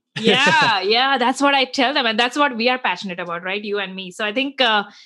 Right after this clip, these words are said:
Speaker 2: it's so important to put that, and we have this responsibility to put the limelight on those. Like, those are important. <laughs> And,
Speaker 1: Yeah.
Speaker 2: uh, yeah, I love this. I loved our conversation, Jerry. Thank you so much. But I would like you to tell our listeners where they can connect with you.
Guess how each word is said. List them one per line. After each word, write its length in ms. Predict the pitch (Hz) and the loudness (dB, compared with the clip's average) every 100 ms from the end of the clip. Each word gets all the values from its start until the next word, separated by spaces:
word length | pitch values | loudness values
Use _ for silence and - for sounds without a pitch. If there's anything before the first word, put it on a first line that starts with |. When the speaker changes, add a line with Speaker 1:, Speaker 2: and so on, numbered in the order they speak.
| - | -8
Speaker 2:
it's 180 | 226 - | -6 0
so 100 | 285 | 0
important 460 | 277 262 220 220 | 2 0 0 0
to 80 | 226 | -2
put 220 | 220 208 | -2 -4
that, 200 | 208 196 - | -2 -4 -4
and 180 | 202 190 | -6 -2
we 100 | 247 | -2
have 160 | 269 | -2
this 160 | 214 208 | -4 -6
responsibility 920 | 185 - 196 196 185 185 208 180 160 | -8 -6 -6 -4 -8 -10 -10 -12 -14
to 60 | 190 | -16
put 140 | 190 | -12
the 80 | 190 | -8
limelight 500 | 175 180 202 170 165 | -6 -6 -6 -8 -10
on 160 | 156 160 | -14 -16
those. 240 | - 185 - | -20 -20 -14
Like, 160 | 180 180 | -12 -2
those 220 | 233 262 | 0 2
are 80 | 247 | 0
important. 640 | 240 254 277 277 175 180 269 | 0 0 0 -2 -6 -8 -4
<laughs> 60 | 277 294 - - 214 208 | -2 -2 -6 -20 -8 -2
And, 180 | 208 | 2
Speaker 1:
Yeah. 220 | 214 127 - 214 214 | 2 0 -4 -8 -4
Speaker 2:
uh, 200 | 208 208 - | -4 -4 -6
yeah, 240 | 208 196 175 | -2 -2 0
I 120 | 208 | 0
love 320 | 202 196 190 | 0 0 -2
this. 200 | 185 180 | -6 -4
I 120 | 208 | -4
loved 340 | 202 208 214 214 | -2 -2 -4 -4
our 160 | 202 | -6
conversation, 840 | 202 208 196 202 190 202 220 254 240 | -6 -6 -6 -6 -4 -4 -4 -6 -6
Jerry. 520 | 233 220 226 262 277 - - - | -4 -2 -2 -4 -6 -14 -16 -4
Thank 280 | 233 240 269 | -2 0 -2
you 60 | |
so 400 | 262 - 254 254 | -4 -2 2 2
much. 540 | 233 208 214 294 - 226 | 2 0 0 -2 -4 0
But 260 | 226 233 - | 0 0 -2
I 280 | 208 294 359 | 0 0 -2
would 180 | 311 | -2
like 240 | 247 214 240 | 0 -2 -4
you 80 | 240 | -6
to 120 | 226 | -8
tell 340 | - 233 208 | -8 -4 -2
our 160 | 226 202 | -2 -2
listeners 600 | 185 190 233 269 349 359 | -4 -6 -4 -2 -2 -6
where 320 | 190 214 240 | -2 0 0
they 100 | 226 | -2
can 180 | 226 220 | -2 -4
connect 360 | 226 185 202 196 | -4 -6 -8 -10
with 140 | 170 | -12
you. 240 | 165 151 | -12 -18